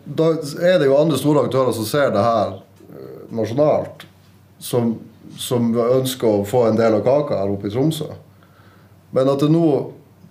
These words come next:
kommer et, et, et fokus på å handle lokalt, som, og, og sørge for at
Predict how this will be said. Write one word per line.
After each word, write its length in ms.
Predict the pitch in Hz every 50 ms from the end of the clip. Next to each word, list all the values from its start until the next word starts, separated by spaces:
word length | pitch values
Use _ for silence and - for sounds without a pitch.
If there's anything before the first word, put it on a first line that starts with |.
| -
kommer 380 | - 151 165 165 147 127 113 113
et, 200 | 113 113 113 113 123
et, 280 | 123 110 - - - - - 123
et 80 | 117 -
fokus 360 | 151 156 156 156 - - - -
på 120 | - 123
å 140 | 113 110 110 123
handle 180 | 127 139 127 107
lokalt, 600 | 101 101 101 139 151 151 131 104 95 92 - -
som, 220 | - - 113 110 113
og, 360 | 113 113 117 117 110 110 113 127
og 80 | 117
sørge 320 | 107 135 135 135 135 135 127
for 200 | - 147 104 101
at 180 | 98 - -